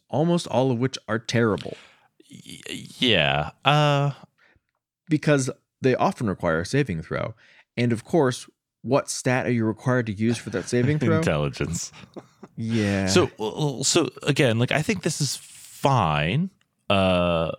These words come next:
Speaker 2: like, that, that piece of it is not where my gripe is, because, like, if you're playing the Arcane Archer, you're supposed to be the smart fighter, right? Like, that's okay.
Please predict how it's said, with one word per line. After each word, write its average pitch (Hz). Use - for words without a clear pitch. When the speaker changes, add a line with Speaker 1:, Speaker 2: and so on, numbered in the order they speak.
Speaker 2:
like, 120
that, 185
that 165
piece 127
of 110
it 92
is 82
not 85
where 82
my 73
gripe 65
is, 64
because, 98
like, 101
if 92
you're 101
playing 139
the 117
Arcane 90
Archer, 76
you're 71
supposed 80
to 78
be 67
the 71
smart -
fighter, -
right? 85
Like, 90
that's 101
okay. 76